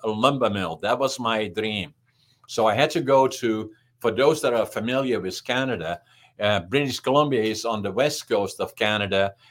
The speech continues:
and it's a beautiful, beautiful province, and it has a lot of timber.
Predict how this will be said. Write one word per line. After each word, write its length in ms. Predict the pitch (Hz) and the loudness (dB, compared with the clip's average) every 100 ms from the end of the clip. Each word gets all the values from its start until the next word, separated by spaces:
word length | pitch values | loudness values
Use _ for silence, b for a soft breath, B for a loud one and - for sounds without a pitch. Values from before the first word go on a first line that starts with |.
| b | b
and 360 | 113 107 107 107 _ - | -4 -2 -2 -4 _ -6
it's 240 | 120 - | -6 0
a 80 | 113 | 0
beautiful, 520 | 92 120 160 143 131 | 2 0 2 2 0
beautiful 460 | 113 127 120 - 104 | 0 0 0 2 0
province, 600 | - 127 123 113 92 92 | 4 8 8 6 -2 -4
and 180 | 101 98 | -6 -4
it 100 | 95 | -2
has 240 | 107 110 | 0 0
a 60 | 117 | 0
lot 240 | 107 113 | 2 2
of 140 | 101 - | 0 -8
timber. 500 | - 131 113 82 | -6 -4 -2 -2